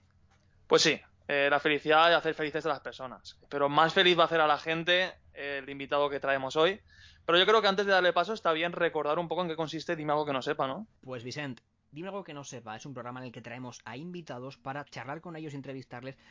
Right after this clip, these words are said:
Speaker 2: durante aproximadamente cuarenta a cincuenta minutos. He de decirte que es una charla libre en la que nosotros traeremos preguntas, pero ellos pueden hablar de lo que quieran en cualquier momento. Y esa charla finalizará con la pregunta, "Dime algo que no sepa".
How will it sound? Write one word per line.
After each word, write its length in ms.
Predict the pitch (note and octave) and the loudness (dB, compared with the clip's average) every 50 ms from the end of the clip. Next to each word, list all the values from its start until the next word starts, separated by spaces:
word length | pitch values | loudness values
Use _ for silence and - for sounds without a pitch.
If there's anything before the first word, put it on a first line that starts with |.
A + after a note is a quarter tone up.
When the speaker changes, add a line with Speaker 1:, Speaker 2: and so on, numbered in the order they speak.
| - _ | -20 _
Speaker 2:
durante 200 | - C#3+ C#3+ C#3 | -12 -12 -12 -10
aproximadamente 640 | B2+ C#3 B2 C3 C#3 D#3 E3+ E3+ E3+ E3 F3 F#3 - | -12 -12 -14 -14 -12 -12 -12 -12 -12 -14 -14 -16 -14
cuarenta 420 | - - C#3 C#3 D3+ D#3+ E3 F3+ | -14 -12 -12 -12 -12 -14 -16 -16
a 40 | E3 | -16
cincuenta 380 | - D3 C#3 C3+ D#3 D#3+ D#3+ D3 | -16 -16 -16 -16 -16 -16 -16 -16
minutos. 480 | C#3 C3+ C#3+ D3 - - G2 - - _ - | -14 -14 -14 -14 -14 -16 -16 -18 -20 _ -14
He 80 | C#3 | -10
de 100 | D3+ D3+ | -8 -8
decirte 420 | D3 C#3+ B2+ C#3+ C#3 C#3+ - G3 F#3+ | -8 -8 -8 -10 -12 -12 -14 -14 -14
que 360 | - C3+ A#2+ A2+ G#2+ G#2+ _ _ _ _ _ - | -12 -10 -10 -10 -10 -12 _ _ _ _ _ -20
es 100 | A#2+ - | -16 -12
una 140 | C#3+ B2+ | -12 -12
charla 260 | - - C#3 C3 B2 A#2 | -10 -10 -10 -10 -10 -10
libre 280 | A#2 B2+ C3+ E3+ G#3+ | -10 -10 -12 -12 -12
en 100 | G3+ D3 | -12 -12
la 100 | A2 G#2 | -12 -14
que 80 | - A#2 | -14 -14
nosotros 380 | G#2+ A2 B2+ C#3 C3 A2+ - _ _ _ _ | -16 -14 -12 -12 -12 -12 -14 _ _ _ _
traeremos 300 | - A2+ B2 D3 E3 - | -14 -12 -10 -10 -10 -10
preguntas, 420 | - D3 C3+ C3+ C3+ C3+ E3 D#3 - | -10 -10 -10 -8 -10 -10 -10 -10 -10
pero 140 | - C3 C#3+ | -12 -12 -10
ellos 140 | F3 F3+ | -10 -12
pueden 240 | - - G3 G3+ F3+ | -12 -12 -12 -10 -8
hablar 120 | E3 F3+ F#3 | -8 -8 -8
de 60 | F3 | -8
lo 60 | D3+ | -10
que 80 | C#3 B2+ | -10 -10
quieran 220 | D#3 D#3+ D#3+ D#3 | -10 -10 -10 -10
en 100 | C#3 B2+ | -10 -12
cualquier 340 | - A#2 A#2 - C#3+ C#3 B2+ | -12 -12 -12 -12 -12 -10 -8
momento. 420 | B2 A#2 A2+ G#2+ G2+ - G#2+ - _ _ _ _ _ | -8 -8 -10 -10 -12 -14 -18 -20 _ _ _ _ _
Y 100 | - A#2 | -12 -12
esa 160 | A#2 C#3 B2+ | -10 -10 -12
charla 320 | - - D#3 D3 E3 D#3+ D3+ | -10 -10 -10 -8 -8 -10 -12
finalizará 760 | - - G3 A3 A3 G#3 F#3+ G#3+ G#3+ - F#3+ E3+ D#3+ D3+ D#3+ | -12 -12 -10 -10 -8 -8 -10 -10 -12 -10 -10 -10 -10 -10 -12
con 160 | - D3 C#3+ | -12 -12 -12
la 80 | C#3+ D3 | -12 -12
pregunta, 480 | C#3 B2+ B2+ C3 C#3 C3 - D3+ - - | -12 -14 -14 -14 -14 -12 -12 -12 -12 -14
"Dime 300 | C3+ C3+ D#3+ F3+ F#3 F3+ | -14 -12 -10 -10 -8 -8
algo 160 | F3+ F#3 E3+ | -8 -8 -8
que 120 | - D3+ | -8 -10
no 160 | C#3+ D#3 D#3+ | -10 -10 -10
sepa". 360 | - - F3 E3+ - A2+ F#2 | -10 -10 -12 -12 -12 -14 -18